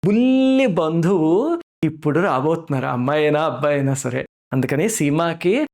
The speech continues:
సుఖంగా ప్రసవం కావాలని మన ట్రస్ట్ కుటుంబంలో బుల్లి బంధువు క్షేమంగా రావాలి అని అందరూ అమ్మవారికి నమస్కారం చేసుకోండి.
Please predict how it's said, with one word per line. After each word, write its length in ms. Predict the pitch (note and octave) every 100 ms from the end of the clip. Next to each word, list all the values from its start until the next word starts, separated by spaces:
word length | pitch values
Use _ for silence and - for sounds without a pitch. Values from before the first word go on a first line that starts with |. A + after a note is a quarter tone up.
| _
సుఖంగా 640 | - D#3 E3 E3 F3+ G3 A#3+
ప్రసవం 440 | B3 D3+ E3+ E3 F3
కావాలని 640 | D3 C#3+ D3 C#3+ C#3 G#3+ D4 - -
మన 140 | F3
ట్రస్ట్ 360 | D#3+ D3+ C#3+ -
కుటుంబంలో 520 | F3+ G3 F3+ D#3+ E3 F#3+
బుల్లి 420 | D#3 D#3 F3 G3
బంధువు 480 | E3+ E3 D3 D3 F#3
క్షేమంగా 680 | - D#3+ C#3+ D#3 E3 E3 D#3
రావాలి 460 | C3+ C3+ C3 C3 C3
అని 200 | C#3+ D4 D4 _ -
అందరూ 600 | C#3 C#3 C#3+ D3 D3+ C#3
అమ్మవారికి 480 | F#3 C#3+ C#3+ D3 C#3+
నమస్కారం 520 | F3 C3+ - D#3 D3 C#3+
చేసుకోండి. 540 | C#3 - D3 C#3+ F#3+